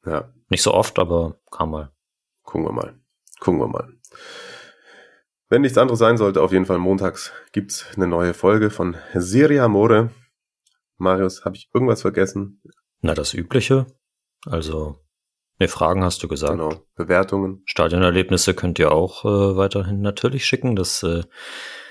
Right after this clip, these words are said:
Speaker 2: die Kanäle bleiben offen. Das, äh, funktioniert bei Instagram,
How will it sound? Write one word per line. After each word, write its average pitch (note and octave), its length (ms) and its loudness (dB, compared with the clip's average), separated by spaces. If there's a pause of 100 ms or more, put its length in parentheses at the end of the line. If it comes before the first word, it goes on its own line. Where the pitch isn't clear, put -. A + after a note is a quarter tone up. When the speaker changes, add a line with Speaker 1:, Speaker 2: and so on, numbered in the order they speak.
(420)
Speaker 2:
die F2+ 100 -4
Kanäle G2 460 4
bleiben F2+ 320 2
offen. E3 400 2 (280)
Das, - 380 -8
äh, E2 60 -6
funktioniert F2 540 -4
bei F2 180 2
Instagram, G2+ 1300 0